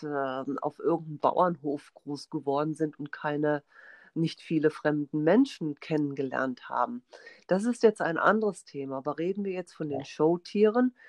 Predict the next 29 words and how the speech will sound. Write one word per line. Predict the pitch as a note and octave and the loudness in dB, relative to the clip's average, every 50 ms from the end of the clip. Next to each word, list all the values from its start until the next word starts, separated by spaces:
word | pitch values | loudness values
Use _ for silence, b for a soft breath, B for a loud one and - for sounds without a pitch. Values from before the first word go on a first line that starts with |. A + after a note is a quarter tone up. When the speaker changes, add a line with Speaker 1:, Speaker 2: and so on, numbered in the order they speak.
| b b b b b | b b b b b
Speaker 1:
weil, | D3 D#3 D#3+ D#3+ D3+ - _ - - | 2 4 4 4 2 0 _ -14 -14
äh, | - - | -6 0
dafür | - D3+ E3 F3+ - - F3+ D#3 | 2 2 2 2 0 -4 -8 -8
sorgen | C3 A#2+ B2+ C#3+ C3+ C#3+ E3 F#3 G3 G3+ F#3+ E3+ - | -8 -6 -2 2 2 4 4 2 0 -2 -4 -4 -6
wir | - E3 F#3+ F#3 - - | -4 -2 -2 -2 -4 -8
Trainer, | - - D3+ D#3 D#3 E3 F3 F3 F3+ F#3+ G3 _ _ _ _ _ _ | -10 -6 -4 -2 -2 0 0 -2 -2 -2 -6 _ _ _ _ _ _
dass | - D3+ D3+ - E3 | -10 -10 -6 -2 0
wir | E3+ E3 | 2 4
natürlich | E3 D#3+ D#3 - - - F3+ F3+ F#3+ G3 F3+ - - _ _ _ _ _ _ _ _ | 4 2 0 -2 -2 -2 0 2 2 0 0 -2 -10 _ _ _ _ _ _ _ _
unseren | - - E3 E3 D#3 - D#3 C#3 D3+ D3+ D3 _ | -4 0 0 0 0 0 -2 -2 -2 -4 -6 _
Tieren | - - - F3+ F#3+ G3 F#3+ G3 G3 F#3 E3 | -10 -6 0 2 2 2 2 2 -2 -4 -4
so | - D3+ D#3 | -4 -6 -6
viel | - - - - F#3+ F#3 F#3+ G3 G3 E3+ - _ _ _ _ _ _ _ _ _ _ _ _ _ _ _ _ _ _ _ _ _ - | -6 -10 -10 -6 -2 0 2 2 2 0 -2 _ _ _ _ _ _ _ _ _ _ _ _ _ _ _ _ _ _ _ _ _ -14
so | C#3+ C3+ D#3+ D#3 | -8 -6 -6 -6
viele | - - - - G#3+ A3 G#3 G#3 | -8 -6 -2 2 4 6 8 6
Umweltreize | - - G#3 G#3+ G#3 G3 F3+ E3 - - - D3+ D3 D#3 D#3 - - D3+ | 6 6 4 2 4 6 6 4 4 2 2 4 4 4 2 -2 -6 -6
wie | D#3+ D#3 | -4 -4
möglich | D#3 D3+ D3+ D3+ D3+ - D#3+ D#3+ - - | -2 0 -2 -2 -2 -4 -8 -10 -10 -10
kennenlernen | - - F#3+ G3 F#3 F3 D#3 C3+ C3 C3 B2+ B2+ B2+ B2+ | -6 -2 0 0 0 0 0 0 0 0 0 0 -2 -4
lassen. | B2+ B2+ B2 A#2 A#2+ - - C#3 B2+ - B B B B B B F3 B | -4 -2 -2 -2 -4 -6 -8 -10 -10 -10 B B B B B B -4 B
Dazu | E3 D#3+ - - F#3 E3 | -2 -2 -2 -2 0 0
gehört | F3 E3 D#3 F3 E3+ E3 - - | 2 2 4 4 4 4 4 2
Musik, | E3 E3+ D#3+ - - - B2+ B2+ B2 - - | 2 2 0 0 -4 -6 -6 -6 -6 -4 -4
dazu | G3 F#3 F3 - - F3 E3 | -2 -2 -2 -2 -4 -2 2
gehören | E3 D3+ D3 D#3+ D#3 D#3 D#3+ D#3+ | 2 2 2 4 2 4 2 2
Scheinwerfer, | - - - B2 C3 C3+ C3+ C3 A#2 B2 B2+ C3 - - D#3 - | -2 -4 -4 -2 0 0 0 0 0 -2 -2 -2 -2 -6 -6 -2
dazu | - F#3+ F3 - - - F3 D#3+ | 0 -2 -2 -2 -8 -12 -12 -4
gehört | - F3 E3+ D#3+ D#3+ E3 E3 E3 - - | -2 -2 0 2 2 2 2 2 0 0
Applaus, | D#3+ D#3+ - _ - A#2+ B2 B2+ C3 C3 C3 - - | -2 -2 -2 _ -4 2 4 4 4 2 0 -4 -8